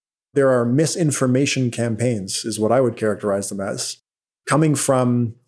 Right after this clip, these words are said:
the fund distributors themselves or, or the fund, uh, the, the people who create the actively managed mutual funds. They're actively trying to convince the financial advisors that active management is good and that index funds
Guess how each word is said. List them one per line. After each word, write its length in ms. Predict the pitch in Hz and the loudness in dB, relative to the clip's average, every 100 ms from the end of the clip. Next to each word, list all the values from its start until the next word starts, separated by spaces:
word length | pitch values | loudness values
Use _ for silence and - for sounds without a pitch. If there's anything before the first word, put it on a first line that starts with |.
| - | -2
the 340 | 127 120 113 | 2 2 2
fund 340 | 107 151 151 | 0 2 2
distributors 580 | 131 131 135 131 127 120 | 2 0 0 0 2 0
themselves 600 | 120 107 - 147 110 107 | 0 -2 0 0 0 -2
or, 100 | 117 | 0
or 120 | 113 | 0
the 80 | 110 | 0
fund, 360 | - 131 123 110 | 0 0 0 0
uh, 360 | 104 104 113 | 0 0 0
the, 100 | 113 | -2
the 100 | 113 | -2
people 280 | 113 143 135 | -2 0 0
who 60 | 123 | 0
create 360 | - 127 160 | 0 0 0
the 80 | 135 | 0
actively 320 | 127 123 117 | -2 0 -2
managed 300 | 117 110 110 | 0 -2 -2
mutual 260 | 120 147 113 | -2 0 -2
funds. 480 | - 101 104 - - _ _ _ - | -4 -10 -8 -10 -10 _ _ _ 0
They're 460 | 151 175 143 131 143 | 2 4 2 0 -2
actively 400 | 165 151 131 131 | 0 0 0 0
trying 400 | - 143 135 120 | 0 0 0 -2
to 100 | 120 | -2
convince 380 | 117 127 135 | -2 0 0
the 100 | - | -2
financial 460 | 110 120 123 120 117 | -2 0 0 0 0
advisors 800 | 107 147 185 110 101 107 - - _ _ _ _ | 0 2 2 2 0 -2 -8 -10 _ _ _ _
that 100 | 131 | 0
active 260 | 147 147 127 | 2 0 0
management 360 | 131 127 123 117 | 0 0 0 0
is 100 | - | 0
good 280 | 208 - - _ _ _ _ _ _ _ - | 0 0 -8 _ _ _ _ _ _ _ 0
and 100 | 127 | 2
that 100 | 131 | 4
index 280 | 139 139 - | 2 0 0
funds 600 | 131 131 117 - - | 0 0 -2 -4 -10